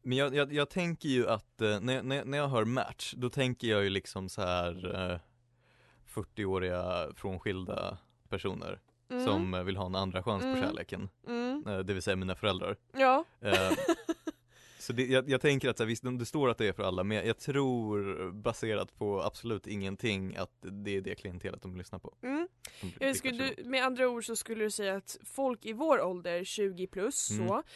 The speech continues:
Speaker 2: eh, snarare kanske söker sig till Tinder.
Speaker 1: Jag tror det.
Speaker 2: Mm.
Speaker 1: Jag tror det.
Speaker 2: Och, och då går jag vidare här till elitsinglar, något som var väldigt omdiskuterat när den lanserades tvåtusen sexton. Som jag minns det som i alla fall.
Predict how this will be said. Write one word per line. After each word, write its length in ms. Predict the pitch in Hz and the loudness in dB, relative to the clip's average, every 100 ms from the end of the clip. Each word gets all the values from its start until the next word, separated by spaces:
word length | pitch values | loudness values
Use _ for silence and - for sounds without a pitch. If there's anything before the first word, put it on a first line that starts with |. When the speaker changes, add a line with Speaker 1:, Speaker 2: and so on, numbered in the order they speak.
| - - - | -20 -20 -8
Speaker 2:
eh, 280 | - 220 220 | 2 4 4
snarare 440 | - 247 214 208 | 0 2 4 2
kanske 260 | 233 220 208 | 0 -4 -2
söker 280 | 202 190 | -4 -4
sig 160 | 202 208 | -4 -4
till 140 | 208 | -4
Tinder. 560 | 202 254 202 165 - 185 | -2 -2 -2 -2 -6 -4
Speaker 1:
Jag 160 | - 135 | 0 0
tror 280 | - 139 101 | 2 2 2
det. 120 | 92 | 2
Speaker 2:
Mm. 280 | 113 254 226 | 2 2 2
Speaker 1:
Jag 100 | 123 | 2
tror 200 | 135 104 | 0 0
det. 140 | 85 95 _ _ _ - - | -4 -8 _ _ _ -14 -12
Speaker 2:
Och, 320 | - 247 285 - - | 2 4 4 2 -4
och 140 | 262 | -2
då 100 | 285 | 0
går 140 | 285 | 6
jag 80 | 294 | 4
vidare 280 | 277 294 349 | 4 0 2
här 340 | 247 180 240 320 | 4 2 0 -4
till 340 | - 220 202 - | -6 -2 -2 0
elitsinglar, 840 | 302 339 - - 339 254 175 185 202 | 2 2 0 0 0 2 0 -2 -6
något 320 | 262 247 220 | 4 4 4
som 120 | 220 | 0
var 120 | 202 196 | 0 0
väldigt 260 | 190 185 | 0 -2
omdiskuterat 720 | - 214 202 - 277 214 170 | -4 -2 -4 -4 0 0 0
när 140 | - 185 | -2 -4
den 100 | 180 | -2
lanserades 800 | 180 - 196 175 185 185 - - _ _ | -4 -4 -4 -2 -4 -4 -6 -8 _ _
tvåtusen 300 | - - - | -20 -10 -6
sexton. 520 | 185 190 - 254 214 - _ _ _ | -6 -6 -4 -2 -4 -8 _ _ _
Som 180 | - 202 | -6 0
jag 160 | 269 233 | 2 2
minns 180 | 143 | -2
det 100 | - | -10
som 180 | 180 151 | -10 -8
i 20 | |
alla 100 | - | -10
fall. 220 | 180 90 | -8 -8